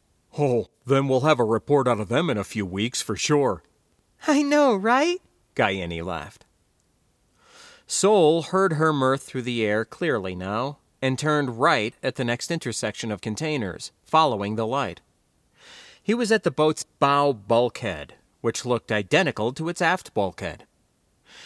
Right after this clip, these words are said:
She was standing by an access panel a few meters away and glanced at him as he approached.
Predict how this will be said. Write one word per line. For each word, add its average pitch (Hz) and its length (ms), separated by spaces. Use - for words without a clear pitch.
She - 180
was 165 160
standing 151 640
by 120 180
an 113 200
access 143 480
panel 107 480
a - 80
few 147 220
meters 123 360
away 113 500
and 113 160
glanced 135 440
at 95 80
him 107 220
as 123 120
he 110 100
approached. - 640